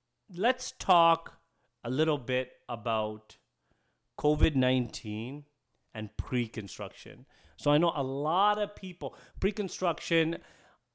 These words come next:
the G T A is faced, was facing with, was faced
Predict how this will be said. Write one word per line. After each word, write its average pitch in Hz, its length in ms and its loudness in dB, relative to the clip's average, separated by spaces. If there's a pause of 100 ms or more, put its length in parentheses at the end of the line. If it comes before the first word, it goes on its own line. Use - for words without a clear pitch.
(240)
the 147 160 -2
G 147 240 0
T 202 240 6
A 175 280 6
is 147 280 -4
faced, 147 500 0 (260)
was 135 420 -4
facing 147 600 4
with, 127 320 -4 (240)
was 143 440 4
faced 117 580 0